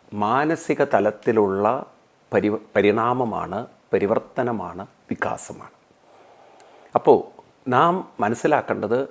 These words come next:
ഗീത നേടിത്തരുന്ന വിജയം വാസ്തവത്തിൽ നാം തന്നെ പരിശീലിച്ച് വികസിപ്പിച്ചെടുക്കുന്നതാണ്. അല്ലാതെ ഭഗവത്ഗീത നമുക്കൊരു വിജയം നേടിത്തരുകയല്ല.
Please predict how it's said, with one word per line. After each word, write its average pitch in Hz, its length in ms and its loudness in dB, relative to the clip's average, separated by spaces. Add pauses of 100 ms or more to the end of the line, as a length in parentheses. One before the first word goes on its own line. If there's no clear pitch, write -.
(140)
ഗീത 135 400 4
നേടിത്തരുന്ന 117 1000 0
വിജയം 98 420 2
വാസ്തവത്തിൽ 123 680 0 (520)
നാം 139 540 2
തന്നെ 180 340 2 (120)
പരിശീലിച്ച് 135 1120 2
വികസിപ്പിച്ചെടുക്കുന്നതാണ്. 120 1160 2 (180)
അല്ലാതെ 110 380 4
ഭഗവത്ഗീത 135 580 2
നമുക്കൊരു 135 320 2
വിജയം 123 260 6
നേടിത്തരുകയല്ല. 117 800 0